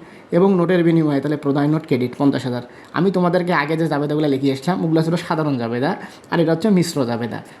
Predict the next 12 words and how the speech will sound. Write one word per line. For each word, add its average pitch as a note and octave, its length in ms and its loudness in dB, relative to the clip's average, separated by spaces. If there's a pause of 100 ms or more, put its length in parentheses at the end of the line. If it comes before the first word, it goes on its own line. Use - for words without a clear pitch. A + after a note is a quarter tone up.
(140)
ওই G3 120 6
জাবেদাগুলো F#3+ 480 2
সমন্বয়ে D#3+ 640 0
এই D#3 120 2
জাবেদাগুলো C#3+ 560 0 (400)
হয়ে F#3+ 180 4
থাকে। A#2 260 -6 (420)
ক্লিয়ার? E3+ 300 2 (480)
এবার A3+ 260 2
দেখো, B2+ 280 -4 (3000)
এবার F#3+ 240 2
দেখো, D#3 320 -2